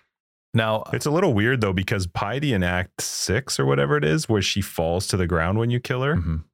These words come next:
Speaker 2: um, she does drop items, but she doesn't die. I
Speaker 1: Yeah.
Speaker 2: think she drops items.
Speaker 1: I
Speaker 2: I don't
Speaker 1: don't
Speaker 2: know.
Speaker 1: know.
Speaker 2: There's a lot of mobs around, but I'm pretty sure she does,
Speaker 1: You,
Speaker 2: so.
Speaker 1: you, you, you win items.
Speaker 2: I wonder if
Speaker 1: That's
Speaker 2: you
Speaker 1: how
Speaker 2: can
Speaker 1: it
Speaker 2: Apex
Speaker 1: works.
Speaker 2: her.
Speaker 1: I don't know. Whoa.
Speaker 2: Hmm.
Speaker 1: Hey, whoa, porno.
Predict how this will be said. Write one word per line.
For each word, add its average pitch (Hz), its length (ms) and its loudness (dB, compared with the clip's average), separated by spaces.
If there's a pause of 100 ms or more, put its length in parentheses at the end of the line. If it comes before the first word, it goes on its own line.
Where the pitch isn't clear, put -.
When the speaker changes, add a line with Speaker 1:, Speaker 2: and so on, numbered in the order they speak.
(120)
Speaker 2:
um, 95 240 -2
she - 160 -2
does 120 180 2
drop 78 240 0
items, - 440 -4 (520)
but 90 120 -4
she - 100 -2
doesn't 95 200 2
die. 73 340 0 (520)
I 92 60 0
Speaker 1:
Yeah. 85 80 -2
Speaker 2:
think 180 160 0
she - 140 -4
drops 73 280 0
items. 67 520 -6
Speaker 1:
I 87 60 -2
Speaker 2:
I - 20 0
don't 95 80 0
Speaker 1:
don't 90 80 -2
Speaker 2:
know. 101 80 0
Speaker 1:
know. 85 60 2
Speaker 2:
There's 78 160 0
a 90 40 2
lot 98 120 2
of 76 40 -2
mobs 82 280 0
around, 78 160 0
but 87 80 0
I'm 98 80 0
pretty 131 160 0
sure 95 160 0
she - 120 -6
does, - 220 -2
Speaker 1:
You, 156 80 4
Speaker 2:
so. - 120 -4
Speaker 1:
you, 151 240 2
you, 143 380 2
you 143 160 2
win 160 680 4 (480)
items. 95 640 -4
Speaker 2:
I - 60 0
wonder 120 140 2
if 143 60 0
Speaker 1:
That's 131 140 4
Speaker 2:
you 123 60 4
Speaker 1:
how 113 80 4
Speaker 2:
can 104 80 4
Speaker 1:
it 101 100 6
Speaker 2:
Apex 80 60 0 (140)
Speaker 1:
works. - 80 -2
Speaker 2:
her. 78 340 0 (920)
Speaker 1:
I 95 100 2
don't 92 100 0
know. 85 180 -2 (580)
Whoa. 95 260 0
Speaker 2:
Hmm. 92 140 0
Speaker 1:
Hey, 95 120 2
whoa, 98 220 0
porno. 98 520 0